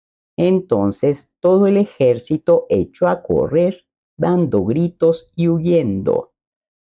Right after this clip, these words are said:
Y los trescientos tocaban las trompetas, y Jehová puso la espada de cada uno contra su compañero en todo el campamento.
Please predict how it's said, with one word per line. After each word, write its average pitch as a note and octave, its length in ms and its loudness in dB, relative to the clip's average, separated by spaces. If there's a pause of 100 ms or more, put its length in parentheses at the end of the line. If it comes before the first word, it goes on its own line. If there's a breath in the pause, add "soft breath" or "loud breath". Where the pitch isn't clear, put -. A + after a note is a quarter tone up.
(680)
Y D#3+ 180 0
los B2+ 200 0
trescientos A2+ 920 -2
tocaban A#2+ 520 -2
las - 220 -8
trompetas, A#2 960 -4 (480)
y D3+ 160 -2
Jehová G2+ 680 0
puso E3+ 320 -2
la B2 100 2
espada B2+ 540 -2
de F#2 160 -2
cada D#3+ 360 2
uno A2+ 440 0
contra F#2+ 440 -2
su - 180 -10
compañero A2+ 1080 0
en G2 320 -4
todo A2+ 340 2
el C#3 100 -4
campamento. C#3+ 1040 -4